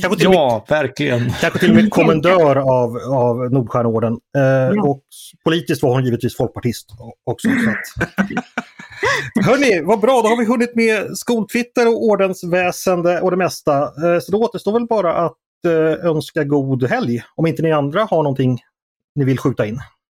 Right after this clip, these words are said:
Speaker 3: Jo, mitt helgtips. Man brukar ju få ge ett sånt. Och det
Speaker 1: Ja,
Speaker 3: ska
Speaker 1: just det.
Speaker 3: bli så uppbyggliga saker. Men idag vill jag absolut rekommendera att man dricker champagne och äter bakelse.
Speaker 1: Det låter jättebra.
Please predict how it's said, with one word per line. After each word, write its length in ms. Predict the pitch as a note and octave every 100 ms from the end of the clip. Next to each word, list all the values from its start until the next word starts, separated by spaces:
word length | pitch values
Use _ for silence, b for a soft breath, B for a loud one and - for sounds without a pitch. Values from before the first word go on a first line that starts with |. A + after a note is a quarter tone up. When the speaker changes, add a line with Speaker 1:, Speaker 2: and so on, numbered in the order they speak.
| _ -
Speaker 3:
Jo, 140 | D#4+
mitt 180 | E4 -
helgtips. 640 | D#4+ C4+ - A#3 G3+ -
Man 120 | A3
brukar 200 | A3+ A#3
ju 60 | A3+
få 80 | A#3+
ge 100 | A#3
ett 120 | G#3+
sånt. 360 | F#3+ F#3 A3 - -
Och 120 | G#3
det 60 |
Speaker 1:
Ja, 120 | - A3+ F3+
Speaker 3:
ska 40 |
Speaker 1:
just 180 | G#3 -
det. 60 | -
Speaker 3:
bli 100 | -
så 60 | -
uppbyggliga 580 | A#3 - C#4 A3+ G#3+
saker. 500 | G3+ F#3 F3+ - F#3
Men 200 | A3 A3+
idag 720 | A3 G#3+ A3 - F#3+ A3 G#3+ G3
vill 120 | G3
jag 120 | F#3+
absolut 800 | - - A#3+ A#3+ C#4+ C#4+ F3 -
rekommendera 580 | F#3+ F#3+ F#3 F3 F3 F3
att 100 | -
man 140 | G3
dricker 240 | F#3+ G3
champagne 560 | F#3+ G3 G3 G#3 F#3+ F3
och 60 | E3
äter 220 | E3 D#3
bakelse. 500 | D#3+ - E3+ - - _ _ _ _ _ _ _ _ _ -
Speaker 1:
Det 80 | C#3
låter 220 | C#3 C#3+
jättebra. 380 | B2+ C3 C3